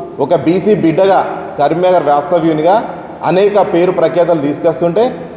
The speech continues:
తోటి బీసీ నాయకునిగా సహచార ఎమ్మెల్యేగా ఓర్వలేనితనంగా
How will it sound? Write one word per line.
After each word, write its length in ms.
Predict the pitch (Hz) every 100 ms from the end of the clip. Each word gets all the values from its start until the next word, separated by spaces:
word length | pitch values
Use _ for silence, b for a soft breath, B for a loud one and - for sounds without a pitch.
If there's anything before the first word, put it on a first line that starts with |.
| - -
తోటి 320 | 185 226 233
బీసీ 600 | 180 180 202 202 226 196 - - - - - -
నాయకునిగా 760 | 127 143 156 151 175 180 196 214 - 156
సహచార 420 | 147 160 170 165
ఎమ్మెల్యేగా 580 | 151 151 170 165 156 135 135 - - -
ఓర్వలేనితనంగా 960 | 147 185 185 180 175 165 156 160 175